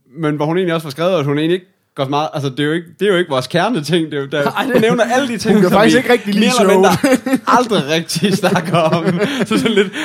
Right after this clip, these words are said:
Speaker 1: okay, så du, sammenlagt har du et show der, du synes, der er fedt. Men det, det synes jeg også er ret cool, at vi har en, har en, en, et, et stykke, øh, pige slash kvinde, som synes, at vi er vilde på de ting, som vi
Speaker 3: Aldrig
Speaker 1: mere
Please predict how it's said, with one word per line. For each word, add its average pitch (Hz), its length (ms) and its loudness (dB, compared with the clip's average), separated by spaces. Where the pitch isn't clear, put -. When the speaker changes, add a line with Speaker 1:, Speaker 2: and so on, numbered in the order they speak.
Speaker 1:
okay, 170 200 -4
så 156 100 -6
du, 156 140 -4
sammenlagt 175 440 -2
har 180 120 -2
du 160 120 -6
et 196 160 -4
show 180 300 -4
der, 123 300 -2
du 131 100 -6
synes, 135 220 -8
der 123 100 -6
er 110 100 -6
fedt. 139 380 -6
Men 175 120 -4
det, - 260 -2
det 240 120 -8
synes 233 160 -6
jeg 226 80 -2
også 214 120 -6
er 190 80 -2
ret 208 140 -8
cool, 233 240 -8
at 156 80 -8
vi 165 60 -8
har 180 200 -4
en, 143 260 -10
har 190 240 -2
en, 135 260 -6
en, 151 280 -8
et, 143 260 -10
et 185 120 -6
stykke, 170 260 -12
øh, 120 320 -6
pige 180 400 -8
slash 139 300 -8
kvinde, 170 360 -6
som 127 280 -8
synes, 151 240 -10
at 117 180 -10
vi 117 160 -8
er 113 220 -6
vilde 170 380 -2
på 170 100 -4
de 160 140 -10
ting, 165 280 -4
som 120 180 -8
vi 113 240 -8
Speaker 3:
Aldrig 151 200 -2
Speaker 1:
mere 196 40 4